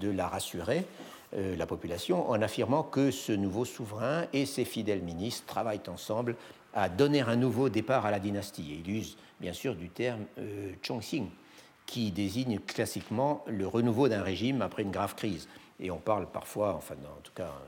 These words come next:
dans la sinologie, on parle souvent de restauration. Et aussi, euh,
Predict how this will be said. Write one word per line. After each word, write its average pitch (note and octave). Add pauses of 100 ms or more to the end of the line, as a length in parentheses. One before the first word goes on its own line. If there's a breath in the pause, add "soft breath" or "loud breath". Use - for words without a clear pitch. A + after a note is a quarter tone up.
(160)
dans E2
la D#2+
sinologie, D#2+
on E2+
parle D#2
souvent F#2
de D#2+
restauration. - (1120 loud breath)
Et C3+
aussi, F#3 (320)
euh, G#2+